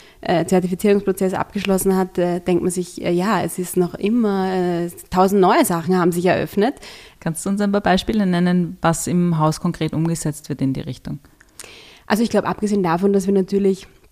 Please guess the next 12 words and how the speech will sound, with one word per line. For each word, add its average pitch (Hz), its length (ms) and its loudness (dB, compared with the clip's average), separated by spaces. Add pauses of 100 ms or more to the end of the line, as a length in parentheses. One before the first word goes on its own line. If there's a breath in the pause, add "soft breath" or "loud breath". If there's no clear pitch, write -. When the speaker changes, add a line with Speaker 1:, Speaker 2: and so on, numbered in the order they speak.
(500)
Speaker 1:
zum 190 180 2
Beispiel, 185 720 4
ähm, 175 500 2
äh, - 360 -6
so - 120 -6
klassische 175 400 -2
Felder 175 400 -2
wie 185 240 0
halt, 175 300 -4
ähm, 175 220 4
Energie 185 560 0
aus 180 240 -2